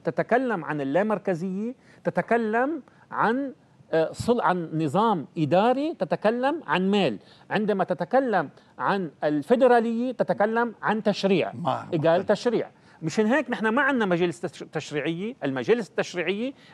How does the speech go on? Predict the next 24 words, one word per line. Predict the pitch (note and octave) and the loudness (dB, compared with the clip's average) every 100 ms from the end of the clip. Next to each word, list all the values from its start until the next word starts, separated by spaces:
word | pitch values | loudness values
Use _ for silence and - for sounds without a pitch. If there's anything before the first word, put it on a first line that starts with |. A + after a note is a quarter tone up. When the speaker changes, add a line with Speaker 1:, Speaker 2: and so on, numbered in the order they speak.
| - | 0
Speaker 1:
أنت | C#4+ B3+ | 0 0
صرت | G#3 - - - | 0 0 0 0
عم | E3 | -2
تشتغل | D#3 A#3 - G#3 C4+ B3+ - | -4 -8 -2 0 0 -2 0
Speaker 2:
لكن، | E3+ F#3 | 2 4
Speaker 1:
قوانين | F3+ F#3+ B3 | 2 2 0
Speaker 2:
لكن | D#3 G#3+ E3+ | 2 2 4
Speaker 1:
خاصة | A3 | 2
فيك. | B3+ | 2
Speaker 2:
دكتور، | D#3+ C#3 A#2 - _ _ - - | 2 2 2 -8 _ _ -10 -8
احتراما | - - F3 F#3+ G3 | -2 2 4 4 4
للتنوع | D3+ C#3+ D3 C3+ D3 C3 A#2 A#2+ | 0 -2 0 2 2 2 0 -4
العقائدي | B2+ F#2+ A#2+ D3 C3+ A2 G#2 | -4 -4 -4 -2 -2 -2 -8
والثقافي | G#2+ - G2 - B2+ - | -10 -12 -10 -4 -4 -4
والاجتماعي، | G#2+ G2+ G2+ - A2 A2+ G#2 A2+ B2 _ _ _ - | -10 -12 -14 -14 -12 -10 -10 -12 -12 _ _ _ -2
يجب | D#3+ C3 C3 | 0 0 -2
في | C#3 | -2
نهاية | A#2+ A2 B2 A2 | -4 -4 -4 -6
الأمر | G#2 G2+ A#2+ G#2+ | -10 -12 -12 -12
الذهاب | G#2 G#2+ A2+ G2+ | -12 -10 -8 -8
إلى | G#2+ | -10
الفيدرالية | F#2+ - F#2+ F#2 F2+ E2+ F#2 | -12 -14 -16 -16 -18 -18 -6
ضمن | B2+ F3+ C#3+ | -2 0 0
المركزيات. | A#2+ A2+ G#2+ F2 E2+ E2+ - | -2 -6 -12 -18 -20 -20 -20